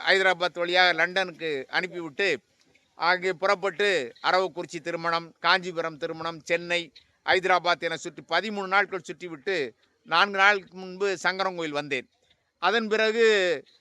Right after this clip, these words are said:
அடுத்த நாள் அன்று, வந்த அன்று காலையிலே திரு-, திருநெல்வேலி சென்றேன். திரு-, மறுநாள் ராஜபாளையம், அடுத்த நாள் திரு-, மீண்டும் திருநெல்வேலி, கோயில்பட்டி எல்லாம் சென்றுவிட்டு, அஹ், நேற்று இரவு ஊருக்கு வந்துவிட்டு இன்று காலையில் கிளம்பி, அஹ், வந்துவிட்டேன். இங்கே எங்க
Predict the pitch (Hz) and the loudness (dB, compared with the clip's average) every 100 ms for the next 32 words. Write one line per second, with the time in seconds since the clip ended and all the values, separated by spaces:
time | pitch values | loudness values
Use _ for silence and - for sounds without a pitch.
0 | _ - 185 196 214 214 214 185 185 202 | _ 0 0 2 4 6 6 6 4 2
1 | 196 165 196 220 208 196 190 190 190 202 | 0 0 0 4 2 2 2 2 4 0
2 | 190 196 185 165 180 196 185 180 156 170 | -2 -2 -4 -4 -6 -4 -4 -4 -6 -6
3 | 180 202 165 175 175 175 180 185 180 156 | -4 -4 -6 -10 -2 -2 4 4 2 -4
4 | _ _ 170 185 185 175 185 202 170 175 | _ _ 2 2 2 2 2 4 2 2
5 | 170 185 185 165 190 185 208 196 175 190 | 0 2 2 0 -8 -6 -6 -6 -8 -8
6 | 190 190 180 170 175 185 160 175 175 180 | -6 -4 -4 -4 -4 -4 -4 -8 -4 -4
7 | 165 170 170 165 147 208 220 _ _ _ | -2 -6 -8 -12 -8 -6 -6 _ _ _
8 | _ _ - 175 175 180 208 190 190 208 | _ _ 0 6 6 6 4 4 2 2
9 | 202 202 180 180 196 175 175 175 175 202 | 2 2 2 2 0 0 -2 -2 -4 -2
10 | 185 190 185 180 180 190 175 175 170 175 | -2 -2 2 4 4 2 0 -2 -2 -2
11 | 185 127 - _ _ _ 156 160 160 160 | -2 -4 -8 _ _ _ 2 4 4 2
12 | 185 175 139 147 139 143 151 147 147 151 | 0 -2 -2 -4 -4 -6 -4 -4 -4 -2
13 | 143 139 123 | 0 0 0